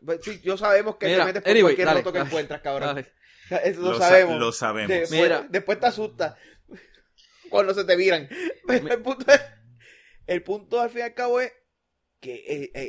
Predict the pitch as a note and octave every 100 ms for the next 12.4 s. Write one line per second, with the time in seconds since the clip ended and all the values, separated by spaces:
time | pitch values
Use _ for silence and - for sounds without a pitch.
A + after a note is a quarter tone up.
0 | - B2+ C3 C3 C#3+ E3+ F#3+ F#3+ A3 A#3+
1 | A#3 G3 E3 D3 C#3 B2+ E3 F3+ D#3 F3+
2 | G3 E3+ D3+ F3+ D#3+ D3+ C#3+ C#3+ F3+ A3
3 | A3 G#3 G3+ G3 G#3 G#3 G3+ G#3 G#3 F#3+
4 | G#3+ G#3 F3+ F3 D#3+ - C#3 - C3 C#3+
5 | F3 F3+ F#3 - F#3 F#3 F#3 D#3+ F3+ F3+
6 | E3+ F3 F#3+ F3 E3+ D#3 _ _ _ _
7 | C#3 B2+ B2+ C#3 D#3 F#3+ F3+ F#3 F#3 F#3+
8 | G#3 F#3 A#2+ A#2+ _ _ _ _ _ _
9 | _ _ _ _ - D#3 F#3 F3+ E3+ E3+
10 | F#3 F#3 F#3+ F#3+ - F#3 F#3 F#3+ F3 F3
11 | F3 F#3 F#3+ F#3+ - A#2 F#3 F3 - -
12 | A2+ A#2+ A#2 D#3